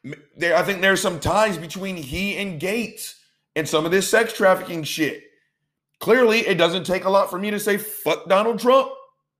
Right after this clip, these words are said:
And I don't care about your celebrity status. I don't care that you are Trump. I don't care if you were the president. I don't care if you hosted a, uh, reality T V show.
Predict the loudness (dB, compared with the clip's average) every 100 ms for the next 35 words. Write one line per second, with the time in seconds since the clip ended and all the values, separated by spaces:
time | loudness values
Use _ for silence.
0 | _ _ _ _ _ _ -2 2 4 2
1 | 4 4 4 4 0 -2 -6 -2 -2 -2
2 | -6 -2 4 6 4 -2 -10 -18 _ -4
3 | -4 -4 -8 -12 -2 0 0 -2 -4 -4
4 | -6 -4 -4 -2 -4 -12 -16 -8 -6 -6
5 | -6 -8 -8 -2 0 0 2 0 -2 -16
6 | _ -6 -4 -4 -4 -6 -2 -2 0 -2
7 | -4 -6 -10 _ 4 6 4 4 4 2
8 | -2 -2 -2 -6